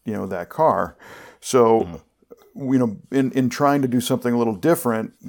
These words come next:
Speaker 1: you know, we wanted to do the, the live experience.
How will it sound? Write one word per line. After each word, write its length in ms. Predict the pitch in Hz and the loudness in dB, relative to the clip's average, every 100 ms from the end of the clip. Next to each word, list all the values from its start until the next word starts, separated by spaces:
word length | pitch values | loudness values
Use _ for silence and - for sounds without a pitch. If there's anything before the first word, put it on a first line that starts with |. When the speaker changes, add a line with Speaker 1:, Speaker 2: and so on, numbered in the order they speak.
| 110 | -10
Speaker 1:
you 80 | 117 | -4
know, 100 | 113 | -2
we 120 | 113 | 0
wanted 300 | 120 120 113 | 2 2 0
to 60 | 110 | -4
do 240 | 113 113 | -4 -4
the, 280 | 104 107 104 | -2 -2 -4
the 120 | 104 | -4
live 360 | 101 110 127 127 | -2 0 2 0
experience. 800 | 117 - 107 104 104 104 98 | -4 -8 -6 -4 -6 -8 -12